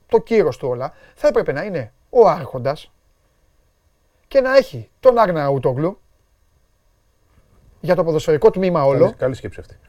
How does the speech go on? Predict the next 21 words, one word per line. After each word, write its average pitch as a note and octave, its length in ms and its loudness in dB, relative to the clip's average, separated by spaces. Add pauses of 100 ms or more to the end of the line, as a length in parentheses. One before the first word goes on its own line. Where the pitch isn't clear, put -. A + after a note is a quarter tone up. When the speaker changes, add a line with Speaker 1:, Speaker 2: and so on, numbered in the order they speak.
(120)
Speaker 1:
Ναι. E3+ 240 -2 (1200)
Θα D#3+ 100 -4
την E3 80 0
κάνω G3+ 140 6
ακόμη G3+ 180 4
καλύτερη. A#2+ 320 -4
Speaker 2:
Ναι, A2+ 60 -12
Speaker 1:
Και C#4+ 100 -2
τον B3 60 4
Speaker 2:
ναι. C#4 60 8
Speaker 1:
Διαμαντόπουλο B3+ 440 8
προπονητή. G3+ 440 8 (500)
Speaker 2:
Ωραίο. F3+ 320 10
Speaker 1:
<laughs> - 1080 6
Λοιπόν, A3+ 460 4 (480)
τέλος G3+ 220 4
πάντων, F#3+ 320 4 (300)
ε, D#3+ 180 4
τυχαία D#3 440 2
τα C3+ 80 -6
ονόματα, D3 420 -10